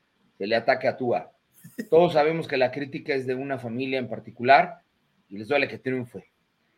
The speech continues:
Y lo más triste es que hay muchos que le sigan la, la crítica con Tua. Todos esos críticos negativos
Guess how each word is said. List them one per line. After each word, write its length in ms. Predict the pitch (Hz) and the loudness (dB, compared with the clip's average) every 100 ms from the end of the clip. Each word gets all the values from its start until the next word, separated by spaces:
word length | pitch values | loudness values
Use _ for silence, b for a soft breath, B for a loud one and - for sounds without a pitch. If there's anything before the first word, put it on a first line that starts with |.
| _ _ | _ _
Y 60 | 120 | -6
lo 100 | 143 | 4
más 240 | 202 196 | 4 4
triste 300 | 196 175 175 | 2 -2 -2
es 80 | 151 | -4
que 100 | 156 | -2
hay 80 | 147 | -2
muchos 320 | 147 143 - | -4 -10 -8
que 100 | 131 | -4
le 140 | 120 | -4
sigan 400 | 117 135 131 127 | -6 -2 0 2
la, 200 | 117 101 - | 0 0 -4
la 160 | 117 113 | -4 -2
crítica 320 | 131 131 120 | -2 -2 -2
con 140 | 113 110 | -4 0
Tua. 220 | 123 - | 0 0
Todos 200 | 151 135 | -4 -6
esos 140 | 143 - | -10 -10
críticos 400 | 147 147 131 117 | -10 -8 -8 -6
negativos 640 | 110 110 139 156 165 - | -6 -6 -4 -4 -4 -10